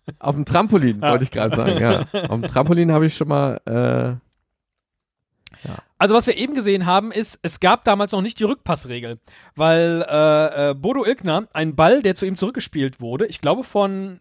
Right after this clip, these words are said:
Speaker 2: von Thomas Berthold, dann mit den Händen am Boden so von links nach rechts schubste.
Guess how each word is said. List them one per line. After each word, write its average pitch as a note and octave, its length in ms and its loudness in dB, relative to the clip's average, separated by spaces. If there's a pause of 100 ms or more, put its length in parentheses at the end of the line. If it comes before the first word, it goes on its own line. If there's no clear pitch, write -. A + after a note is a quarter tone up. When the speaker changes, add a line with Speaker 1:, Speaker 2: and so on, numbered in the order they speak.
(120)
Speaker 2:
von E3+ 300 -2
Thomas G#3 260 -2
Berthold, E3+ 460 -2 (400)
dann F3+ 260 2 (200)
mit F#3 240 0
den F3+ 140 6
Händen B3 560 -2
am F3+ 280 0
Boden A3 640 2
so G3+ 440 2
von F#3+ 240 0
links F3+ 440 0
nach A3 240 -4
rechts - 300 -4
schubste. - 500 -6